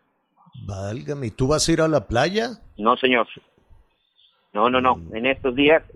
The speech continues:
Speaker 2: iremos solamente para tomar algunos aspectos que estaremos viendo a través de nuestras <laughs> diferentes redes sociales. Este,
Speaker 1: Pues sí.
Speaker 2: pero no,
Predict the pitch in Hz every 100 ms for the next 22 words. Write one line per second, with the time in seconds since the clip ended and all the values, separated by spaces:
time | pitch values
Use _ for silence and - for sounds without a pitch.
0 | - - 127 143 139 160 175 156 170 160
1 | 160 165 147 131 117 127 143 131 143 135
2 | 107 - 131 147 - 110 117 123 127 -
3 | _ _ _ - 107 123 127 123 113 127
4 | 123 117 107 113 104 107 - 117 120 120
5 | 110 120 - 101 139 143 165 185 _ _
6 | _ _ - 110 104 110 - 113 113 117